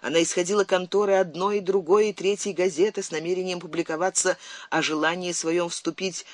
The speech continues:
в гувернантки, но нигде без денег не приняли от нее объявление. Попросить у немки взаймы часть отданных денег ей было крайне совестно. Она не решалась на это,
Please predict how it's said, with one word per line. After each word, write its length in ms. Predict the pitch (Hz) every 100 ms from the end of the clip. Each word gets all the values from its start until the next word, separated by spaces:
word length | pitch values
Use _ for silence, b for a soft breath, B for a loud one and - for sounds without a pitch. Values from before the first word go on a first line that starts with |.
| B
в 140 | 156
гувернантки, 960 | 156 208 226 226 294 156 117 - 113 - B B B
но 260 | 151 147 151
нигде 720 | 151 143 135 123 190 180 -
без 400 | 135 131 127 107
денег 580 | - 151 226 233 233 - B B
не 180 | 185 269
приняли 420 | - 196 185 165
от 160 | 151 -
нее 240 | 143 139
объявление. 720 | 135 123 127 123 123 117 117 - _ _ _ _ _
Попросить 580 | - 143 139 - 156 - B B
у 100 | -
немки 400 | 180 269 285 214
взаймы 640 | 143 135 143 135 135 131 110
часть 400 | - 170 139 - -
отданных 440 | 147 131 147 147
денег 340 | 127 131 127
ей 140 | - 262
было 200 | 220 254
крайне 380 | - 247 240 208
совестно. 800 | - 135 117 107 - - 90 - B B B B B
Она 320 | 160 185 185
не 160 | 170 196
решалась 540 | 202 - 214 143 131
на 60 | 139
это, 340 | 127 120 127